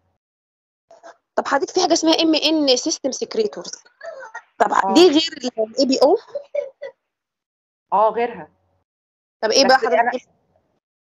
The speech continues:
Speaker 2: أنا، أنا م-، م-، بصراحة مش، مش، مش مت-، متذكراها قوي، كنت ذاكرتها في الدكتوراه، بس، آه،
Speaker 1: مم.
Speaker 2: هي غير ال إي بي أو system. يعني دول كاتيجوري تانية غير كاتيجوري ال M-، آه، غير كاتيجوري ال إي بي أو.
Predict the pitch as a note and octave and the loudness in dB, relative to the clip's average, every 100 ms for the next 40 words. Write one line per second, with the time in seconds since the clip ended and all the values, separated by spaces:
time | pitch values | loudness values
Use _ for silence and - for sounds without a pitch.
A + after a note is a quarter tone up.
0 | - G#3+ G#3+ G3+ G#3+ G#3 G#3 G3+ - B3+ | -4 -2 -2 -2 -2 0 -4 -6 0 0
1 | C#4+ B3 - G#3+ G3+ G3 - - F#3 F#3+ | 0 -10 -10 -6 -4 -6 -12 -12 -12 -10
2 | F#3+ F3+ F#3+ F#3 G3+ A3 B3 B3 B3 F3 | -12 -10 -10 -6 -2 2 4 2 -2 -14
3 | F#3 F#3+ B3 B3 F3+ - G3 A#3 C#4 - | -12 -4 -4 -2 -12 -8 0 0 0 -10
4 | _ - F#3+ G#3+ - G#3 G3+ G3+ G3+ G3 | _ -2 -2 -2 -2 -2 -2 -4 -4 -4
5 | A#3 C#4 C4 _ - A#3 F#3+ B3+ A#3+ A#3 | -2 0 -2 _ -6 -6 -2 -2 -2 -4
6 | G#3+ G#3 G#3+ F3+ _ _ _ _ _ _ | -4 -4 -6 -10 _ _ _ _ _ _
7 | - F#3 F3+ F#3 - F#3 C#4+ B3 C4+ C#4+ | -4 0 0 -2 -6 -6 -4 -4 -4 -4
8 | C4 C#4 B3 B3+ A#3+ A3 A#3+ A3 G#3 G3 | -2 -2 -4 -4 -8 -8 -8 -8 -8 -6
9 | F#3+ A#3 A#3+ G3+ A3+ A3+ G#3 D#3 F3 D3+ | -4 -4 -6 -10 -6 -2 -2 -4 -6 -10